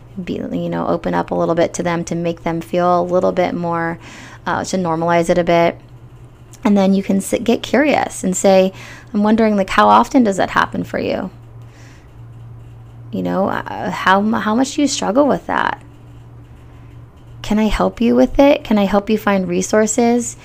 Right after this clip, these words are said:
Can we do a Google search or go on Psychology Today and look for a therapist who specializes in treating panic disorders, who specializes in cognitive behavioral therapy?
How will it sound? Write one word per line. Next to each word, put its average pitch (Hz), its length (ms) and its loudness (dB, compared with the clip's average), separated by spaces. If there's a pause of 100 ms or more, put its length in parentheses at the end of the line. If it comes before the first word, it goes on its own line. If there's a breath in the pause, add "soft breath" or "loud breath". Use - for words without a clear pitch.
(340 loud breath)
Can 190 100 -4
we 190 60 0
do 208 140 6
a 196 40 6
Google 208 360 6
search 226 400 4
or 185 60 4
go 185 140 6
on 196 100 6
Psychology 190 580 2
Today 190 500 2
and 190 100 -2
look 190 160 -6
for 190 140 -2
a 185 60 -2
therapist 180 520 -4
who 185 60 -6
specializes 202 880 2
in 196 120 2
treating 208 380 0
panic 208 440 0
disorders, 202 600 2
who 190 80 -4
specializes 190 680 0
in 185 120 -2
cognitive 185 360 2
behavioral 185 380 0
therapy? 190 720 0